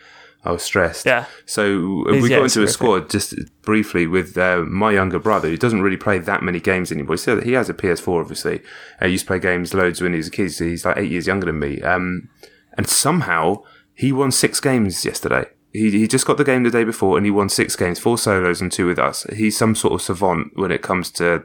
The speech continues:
Speaker 1: this game. He'd never played, uh, PlayerUnknown's, anything like that. I hate him for this fact, but joining up with him in the team, he just kinda guided us and stopped us being idiots, basically, Dave. And so
Speaker 2: Oh, God, some of the advice he was coming out with was like, "Oh my God, I'm, I'm,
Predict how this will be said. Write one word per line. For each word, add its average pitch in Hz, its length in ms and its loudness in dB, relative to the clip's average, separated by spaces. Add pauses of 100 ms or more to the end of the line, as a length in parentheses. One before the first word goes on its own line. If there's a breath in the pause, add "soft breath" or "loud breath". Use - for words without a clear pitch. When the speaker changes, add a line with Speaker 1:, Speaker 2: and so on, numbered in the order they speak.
(160)
Speaker 1:
this 90 180 0
game. 87 380 -2
He'd 95 160 -2
never 98 160 0
played, 95 220 0 (380)
uh, 87 140 0
PlayerUnknown's, 98 540 0
anything 104 260 0
like 90 140 -2
that. 87 240 -4 (420 loud breath)
I 95 80 0
hate 127 260 -2
him 101 240 -4 (340 loud breath)
for - 140 0
this 85 240 -4
fact, 85 380 -2
but 85 360 0 (260)
joining 107 300 2
up - 120 0
with 87 120 0
him 87 120 0
in 87 80 -2
the 82 80 -4
team, 82 500 0
he 92 220 -2
just - 200 -6
kinda 92 180 0
guided 92 380 0
us - 360 -4 (340 loud breath)
and 85 280 -4 (200)
stopped - 380 -2
us 98 100 0
being 92 220 2
idiots, 85 340 0
basically, 71 400 -2
Dave. - 420 -4
And 85 380 -2
so - 160 2
Speaker 2:
Oh, 170 120 4 (120)
God, 156 280 2
some 240 240 2
of 240 40 2
the 196 60 4
advice 185 380 0
he 151 80 2
was 123 120 -2
coming 139 240 0
out 156 180 2
with - 200 -6
was 123 180 -4
like, 127 220 2
"Oh 160 140 0
my 139 180 -2
God, 123 240 0
I'm, 131 160 0
I'm, 135 240 -2